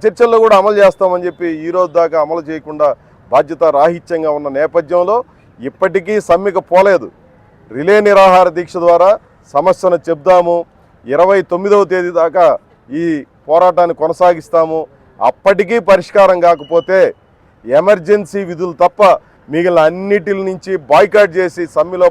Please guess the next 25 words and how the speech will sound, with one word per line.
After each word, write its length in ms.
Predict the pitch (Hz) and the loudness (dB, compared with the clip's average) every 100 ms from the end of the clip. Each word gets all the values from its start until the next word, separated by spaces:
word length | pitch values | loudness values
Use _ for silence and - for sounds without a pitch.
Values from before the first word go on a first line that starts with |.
| 165 | 2
పాల్గొనాలని 560 | 160 165 165 160 156 | -2 -2 -4 -4 -4
చెప్పి 160 | 156 - | -10 -14
ఇక్కడ 160 | 151 143 151 | -12 -10 -8
యూనియన్ 260 | 175 151 _ _ _ 123 | -6 -6 _ _ _ -4
నిర్ణయించింది. 640 | 156 190 196 185 190 226 254 _ _ 127 | -2 0 0 0 -4 -4 -6 _ _ 0
ఆ 20 | 165 165 | 2 2
నిర్ణయానికి 540 | 170 196 208 202 196 208 | 2 4 4 4 0 -12
సిఐటియు 600 | 185 196 202 185 190 180 165 | -8 -2 -2 -4 -8 -8 -4
సంపూర్ణమైన 760 | 160 160 165 196 185 180 175 165 - _ _ - | -6 -6 -2 0 0 -2 0 0 -2 _ _ -2
మద్దతును 440 | 151 151 151 180 156 - _ - | -2 0 -4 -2 -4 -6 _ -8
తెలియజేస్తా 500 | 165 202 196 175 175 170 | -2 0 2 2 2 0
ఉంది. 180 | 160 156 143 _ _ | 0 -8 -10 _ _
రాబోయే 500 | 117 160 185 202 196 | 0 0 2 0 0
రోజుల్లో 380 | 190 214 208 214 | 2 0 0 -2
ఈ 120 | 196 | -2
సమస్య 360 | 165 165 180 180 | -4 -6 -6 -10
పరిష్కారం 520 | 165 165 - 185 170 | -6 -8 -4 -2 -2
కాకపోతే, 680 | - 170 196 180 202 165 139 _ _ _ _ _ _ - | 0 -2 -2 -2 -4 -2 -8 _ _ _ _ _ _ -20
ఇక్కడ 260 | - 165 | -2 0
రోగుల 400 | 160 165 196 202 | 2 2 2 2
ప్రాణాలకు 540 | 196 165 185 196 185 170 | 0 2 2 2 0 -4
ఇబ్బంది 320 | 156 190 180 | -6 -6 -6
వచ్చినా, 300 | 170 156 110 _ _ _ 123 | -6 -6 -6 _ _ _ -2
లేదు 220 | 175 175 | 0 0
ఇతరత్ర 560 | 165 202 185 196 175 | -2 -2 0 2 2